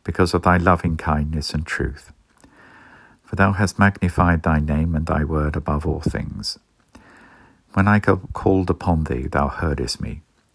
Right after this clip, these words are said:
and enduedst my soul with much strength. All the kings of the earth shall praise thee, O Lord, for they have heard the words of thy mouth. Yea, they shall sing in the ways of the Lord,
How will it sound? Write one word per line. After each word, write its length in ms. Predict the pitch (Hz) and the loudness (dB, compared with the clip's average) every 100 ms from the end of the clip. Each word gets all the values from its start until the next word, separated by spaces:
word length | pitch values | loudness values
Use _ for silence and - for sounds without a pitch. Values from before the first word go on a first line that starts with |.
| _ _ | _ _
and 120 | 80 | -2
enduedst 680 | 78 80 - 92 90 - - | 0 0 2 0 0 -4 -2
my 160 | 80 76 | 0 0
soul 340 | - 85 71 | 0 0 -2
with 200 | 78 71 | -2 -2
much 360 | 85 78 - - | -2 -2 -4 -8
strength. 460 | - - - - _ _ _ _ _ _ _ _ _ _ _ _ - | -6 -6 -8 -14 _ _ _ _ _ _ _ _ _ _ _ _ -4
All 80 | 107 | 0
the 100 | 117 | 2
kings 340 | 113 101 92 | 2 2 2
of 60 | 90 | 4
the 100 | 92 | 4
earth 240 | 78 67 | 4 0
shall 240 | - 76 76 | -4 -4 -4
praise 420 | - 80 71 - | -2 0 0 -2
thee, 180 | 69 67 | -4 -4
O 100 | 64 | -4
Lord, 460 | 62 57 67 73 - _ _ _ _ _ _ | -4 -6 -8 -12 -16 _ _ _ _ _ _
for 100 | - | -2
they 200 | 80 85 | 0 2
have 280 | 82 80 - | 0 -2 0
heard 240 | 82 78 | 0 0
the 80 | - | -2
words 460 | 82 73 71 - - | -4 -2 -4 -8 -12
of 80 | - | -6
thy 180 | 65 | -4
mouth. 540 | 65 60 53 - _ _ _ _ _ - _ _ _ - _ _ _ _ | -4 -6 -8 -12 _ _ _ _ _ -20 _ _ _ -20 _ _ _ _
Yea, 260 | 95 95 95 | 2 2 4
they 160 | 90 | 2
shall 180 | 85 82 | 0 -4
sing 260 | - 87 85 | -2 -2 0
in 140 | 82 | 0
the 80 | 78 | -2
ways 400 | 76 78 76 - | 0 -2 -2 -6
of 80 | - | -4
the 100 | 82 | -2
Lord, 460 | 80 71 69 80 | -2 -4 -6 -10